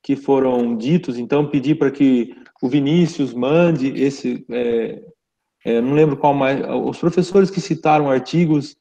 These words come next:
possam mandar pra que a gente possa juntar aos outros que o Gustavo apresentou, a gente juntar esses artigos e mandar pra todos que se inscreveram aí no e-mail, né? E espero que vocês possam tá junto aí no próximo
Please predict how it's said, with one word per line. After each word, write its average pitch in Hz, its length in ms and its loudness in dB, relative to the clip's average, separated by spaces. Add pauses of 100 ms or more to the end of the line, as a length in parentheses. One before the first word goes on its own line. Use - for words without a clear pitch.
(280)
possam 147 340 0
mandar 135 460 0
pra 151 120 0
que 151 80 2
a 143 40 4
gente 143 180 -6
possa 147 280 -2
juntar 139 540 2
aos 123 240 2
outros 143 240 2
que - 80 2
o 135 40 4
Gustavo 131 400 0
apresentou, 131 920 0 (440)
a 113 60 -8
gente 139 500 2
juntar 135 440 -2
esses 135 240 -4
artigos 127 760 -2 (240)
e 131 340 6
mandar 139 440 0
pra 139 140 0
todos 156 320 2
que 165 120 -2
se 165 140 -4
inscreveram 147 600 2
aí 143 120 0
no 147 120 0
e-mail, 135 480 2 (520)
né? 135 300 -6 (300)
E 139 100 4
espero 135 400 2
que 151 140 2
vocês 147 400 0
possam 147 640 -4
tá 139 240 -2
junto 135 320 -2
aí 135 100 -2
no 131 100 -4
próximo 131 640 -2